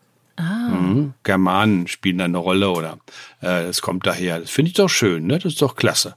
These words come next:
Speaker 1: Ja, wenn ihr was über Germanen wissen wollt, hört euch die vergangene Folge an. Und das ist dann, äh, die Folge, in der wir Hiddensee klären wollten und Helgoland klärten.
Speaker 2: Okay, <laughs> ja, gut. Also,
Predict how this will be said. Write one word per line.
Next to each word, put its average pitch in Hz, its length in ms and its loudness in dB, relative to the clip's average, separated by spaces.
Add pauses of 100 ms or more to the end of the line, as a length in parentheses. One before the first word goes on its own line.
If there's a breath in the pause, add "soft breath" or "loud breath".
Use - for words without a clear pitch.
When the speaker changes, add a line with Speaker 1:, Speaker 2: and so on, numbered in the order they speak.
(120)
Speaker 1:
Ja, 294 100 2 (100)
wenn 214 160 -2
ihr 208 80 2
was 208 140 0
über 208 180 2
Germanen 196 480 2
wissen 226 240 -2
wollt, 220 300 -2
hört 208 220 -2
euch 175 180 -2
die 170 240 -2
vergangene 180 480 0
Folge 233 340 -2
an. 269 220 0 (760 loud breath)
Und 226 240 0
das 277 120 4
ist 302 180 -2
dann, 269 240 4
äh, 226 260 0
die 220 120 -4
Folge, 233 320 2
in 220 80 -2
der 202 160 0
wir 208 80 0
Hiddensee 262 360 2
klären 214 400 -2
wollten 208 480 -4
und 262 240 -4
Helgoland 165 540 -4
klärten. 160 480 -8
Speaker 2:
Okay, 135 340 -2 (460)
<laughs> - 20 -
ja, 165 420 4
gut. 180 360 2 (260 loud breath)
Also, 170 480 2